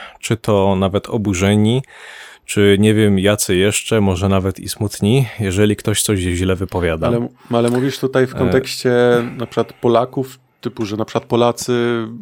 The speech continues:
Speaker 2: niektórych Polaków może to irytować, czy mówisz tutaj o,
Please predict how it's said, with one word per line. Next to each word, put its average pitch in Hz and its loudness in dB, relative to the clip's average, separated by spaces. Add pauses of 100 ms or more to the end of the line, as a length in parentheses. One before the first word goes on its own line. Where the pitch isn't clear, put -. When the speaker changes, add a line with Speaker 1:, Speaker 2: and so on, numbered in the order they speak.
(380)
Speaker 2:
niektórych 127 -2
Polaków 131 2
może 117 0
to 117 2 (220)
irytować, 123 2
czy - -8
mówisz 127 -2
tutaj 127 -2
o, 120 2